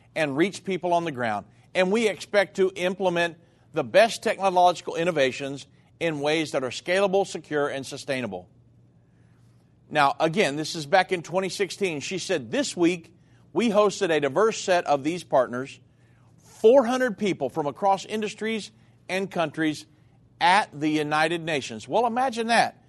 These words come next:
The United Nations, the seat of world government in the earth, leading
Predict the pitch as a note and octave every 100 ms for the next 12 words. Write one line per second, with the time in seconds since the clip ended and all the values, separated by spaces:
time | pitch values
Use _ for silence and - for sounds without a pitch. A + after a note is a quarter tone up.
0 | _ _ D#3+ D#3 D3 D#3+ G3+ G#3 F3+ D#3
1 | D3 A#2+ G#2+ D#3+ - - A#3+ A#3+ E3 D3
2 | D3+ F#3 F#3 D3 C#3+ C#3+ D3 - C3 C3
3 | B2+ G#2+ G2+ _ _ _ _ _ _ _
4 | _ _ _ _ _ _ _ _ _ D3+
5 | E3+ A3 A#3 A#3+ A#3+ B3